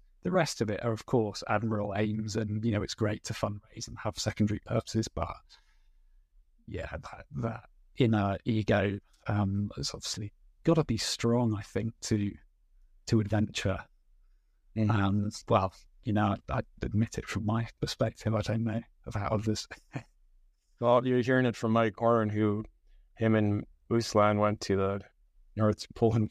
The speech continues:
Speaker 2: winter. <laughs> Like, just,
Speaker 1: Yeah.
Speaker 2: like, you think you had humidity issues on Lake Baikal and you had sun? I just don't even know how they,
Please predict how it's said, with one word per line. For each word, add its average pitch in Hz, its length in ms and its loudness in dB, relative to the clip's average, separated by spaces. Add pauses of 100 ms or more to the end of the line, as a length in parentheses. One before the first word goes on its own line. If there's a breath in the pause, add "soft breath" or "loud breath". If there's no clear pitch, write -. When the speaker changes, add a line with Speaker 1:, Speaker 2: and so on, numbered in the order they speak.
Speaker 2:
winter. - 300 -2 (460)
<laughs> - 80 -4 (400)
Like, 135 180 2
just, - 400 -4
Speaker 1:
Yeah. - 120 -8 (760)
Speaker 2:
like, 139 240 0 (340)
you 139 160 0
think 139 220 0
you 127 160 2
had 147 160 2
humidity 117 540 0
issues 120 400 -2
on 113 140 2
Lake 117 200 -2
Baikal 117 540 2
and 110 120 -2
you 113 80 -2
had 107 160 -4
sun? 120 480 0
I 120 100 -2
just 135 180 2
don't 110 180 4
even 107 160 2
know 107 120 4
how 107 180 6
they, 101 260 -2